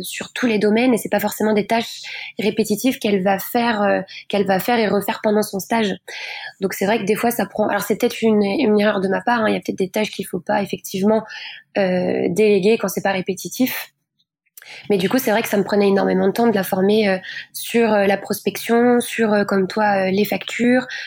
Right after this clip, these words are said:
euh, sur, euh, le côté plus logistique, et cetera. Alors, il y avait peut-être trop de tâches aussi,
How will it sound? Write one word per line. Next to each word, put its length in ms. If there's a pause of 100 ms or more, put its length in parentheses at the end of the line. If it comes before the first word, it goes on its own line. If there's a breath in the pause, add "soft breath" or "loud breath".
(140 loud breath)
euh, 140
sur, 300
euh, 100
le 220
côté 220
plus 280
logistique, 640
et 40
cetera. 260
Alors, 180
il 40
y 40
avait 80
peut-être 180
trop 160
de 140
tâches 220
aussi, 360